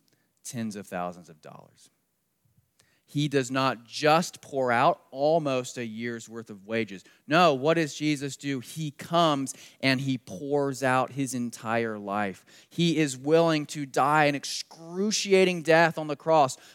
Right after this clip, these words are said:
receiving the punishment that is ours,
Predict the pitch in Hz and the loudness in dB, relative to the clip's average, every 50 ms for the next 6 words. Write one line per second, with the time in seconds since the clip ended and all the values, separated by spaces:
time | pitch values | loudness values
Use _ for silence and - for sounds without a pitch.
0 | _ - 160 165 160 - - - 190 202 208 208 202 196 190 185 180 - - - | _ -2 0 0 0 2 0 0 2 2 2 0 0 2 2 2 2 2 0 -2
1 | 190 185 190 190 175 - - 165 151 135 101 160 160 160 131 160 160 156 143 - | 0 0 0 0 -2 -4 -4 -6 -6 0 4 4 4 4 4 2 0 -2 -2 -8
2 | _ _ _ _ - - 156 165 180 190 185 180 170 156 143 127 113 - - | _ _ _ _ -2 0 2 4 6 6 6 6 4 4 2 0 -2 -6 -12